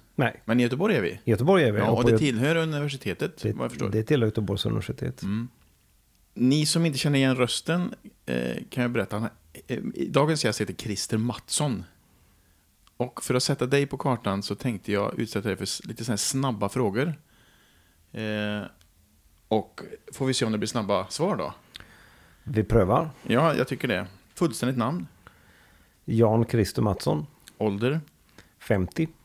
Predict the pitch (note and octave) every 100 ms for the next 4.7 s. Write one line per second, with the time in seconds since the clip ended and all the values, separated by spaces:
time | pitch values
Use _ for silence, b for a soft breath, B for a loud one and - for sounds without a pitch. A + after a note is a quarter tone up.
0 | _ - - G#2 B2 D#3 F3+ - _ _
1 | _ _ _ A#2+ G#2+ - A#2+ C#3 C#3+ -
2 | b b b - A#2+ G#2 - A2+ D3 F3
3 | - _ - G#2+ C3+ - - - b b
4 | b - G#2+ A2 C3 D#3+ D3